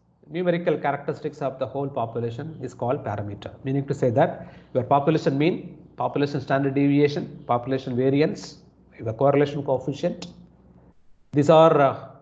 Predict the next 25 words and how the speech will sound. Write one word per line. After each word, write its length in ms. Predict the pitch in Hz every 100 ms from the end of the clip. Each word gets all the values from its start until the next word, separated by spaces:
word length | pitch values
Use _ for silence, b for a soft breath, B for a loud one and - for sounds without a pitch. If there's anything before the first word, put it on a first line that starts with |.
| -
called, 420 | 147 143 147 135
uh, 120 | 110 - - - -
parameter. 440 | 127 120 113 90 - - _ _ _ _ _ - -
And 260 | 123 120
numerical 460 | 139 175 180 175 175
characteristics 760 | 160 151 165 151 170 165 -
of 280 | 143 170 175
a 80 | 175
sta-, 340 | - 143 135
sample 520 | - 165 185 190 - -
is 160 | 131
called 220 | - 127
statistics. 640 | 127 113 123 113 113 - 123
Your 160 | 117
sample 400 | 117 135 131 143
mean, 360 | 127 131 156 - B B B B -
your 100 | 113
sample 300 | 131 135 151
standard 340 | 147 135 135
deviation, 480 | 139 135 139 160 170
sample 320 | 127 120 131
variance, 420 | 127 135 156 175
sample 600 | - - - 123 139 131 -
correlation 520 | - 135 139 139 143
coefficient, 640 | 135 135 151 - 190 -